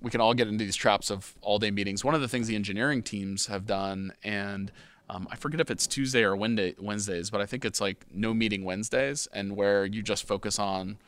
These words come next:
like, producing and shipping. And so there's certain things that work groups are, and teams are doing to kind of eliminate this, you know, <laughs> overwhelming, like,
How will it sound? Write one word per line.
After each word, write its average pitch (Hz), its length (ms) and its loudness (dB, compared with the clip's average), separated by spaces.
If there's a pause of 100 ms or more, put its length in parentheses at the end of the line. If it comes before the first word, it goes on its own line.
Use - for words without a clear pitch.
(540)
like, - 220 -2
producing 110 760 2
and 98 160 -4
shipping. 151 640 0
And 95 420 0
so 101 440 4
there's 117 200 4
certain 123 280 2
things 120 220 -2
that 101 120 -2
work 104 180 -4
groups - 280 -6
are, 95 260 -2
and 101 160 -6
teams 101 220 -4
are 95 80 -4
doing 104 360 -4 (420)
to 101 160 -2
kind 104 200 2
of 92 220 -2
eliminate 101 680 0
this, - 340 0
you 113 80 -4
know, - 280 -4
<laughs> - 40 0
overwhelming, 117 880 6
like, 98 380 -4